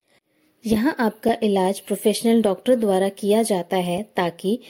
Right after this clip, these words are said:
नशे की बीमारी को जड़ से खत्म किया जा सके। हमारे नशा मुक्ति केंद्र में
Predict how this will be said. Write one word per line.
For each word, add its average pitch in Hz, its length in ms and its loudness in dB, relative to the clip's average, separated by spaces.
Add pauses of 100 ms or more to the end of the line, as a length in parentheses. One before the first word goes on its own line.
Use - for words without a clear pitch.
(240)
नशे 220 280 2
की 294 140 -2
बीमारी 190 480 0
को 240 220 2
जड़ 208 260 0
से 285 200 -2
खत्म 208 380 -4
किया 180 260 -2
जा 165 180 -6
सके। - 360 -12 (760)
हमारे 226 340 4
नशा 214 280 2
मुक्ति 285 340 2
केंद्र 202 400 -2
में 190 300 0